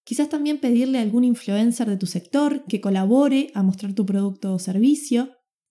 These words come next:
Otra cosa que puedes hacer es mostrar el detrás de escena de tu negocio, es decir,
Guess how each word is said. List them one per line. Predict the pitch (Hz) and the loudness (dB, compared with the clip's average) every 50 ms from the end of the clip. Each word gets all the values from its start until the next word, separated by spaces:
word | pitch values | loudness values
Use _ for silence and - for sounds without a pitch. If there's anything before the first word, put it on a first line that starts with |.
| _ _ _ | _ _ _
Otra | - 247 233 240 240 | -2 -2 0 0 0
cosa | 240 240 233 240 226 | 0 0 -2 -2 -2
que | 226 214 | -4 -2
puedes | 196 220 214 196 - | -2 -2 -2 -2 -4
hacer | 202 196 - 320 311 294 277 285 - | -6 -2 2 2 2 2 2 -2 -2
es | - 247 240 240 - - | 0 0 0 0 -2 0
mostrar | 208 214 208 196 - - 240 247 247 | 2 2 2 2 0 -2 -2 0 2
el | 262 233 226 214 196 185 | 0 0 -2 -4 -2 0
detrás | 214 214 202 208 - 233 254 254 262 | 2 2 2 0 -2 -2 -2 -2 0
de | 254 | -2
escena | 214 196 - - - 285 285 269 233 226 240 302 - _ _ _ _ _ | -2 -2 -2 -2 -2 0 2 2 2 2 0 -2 -6 _ _ _ _ _
de | 190 190 185 | -4 -4 -2
tu | - 180 | 2 2
negocio, | 185 185 190 240 302 294 - - - 240 226 220 _ _ _ _ _ | 2 2 4 2 2 0 -2 -4 -2 -2 -2 -2 _ _ _ _ _
es | - 220 - | -8 -4 -2
decir, | 254 240 247 - 254 247 240 | -2 0 2 2 0 0 -2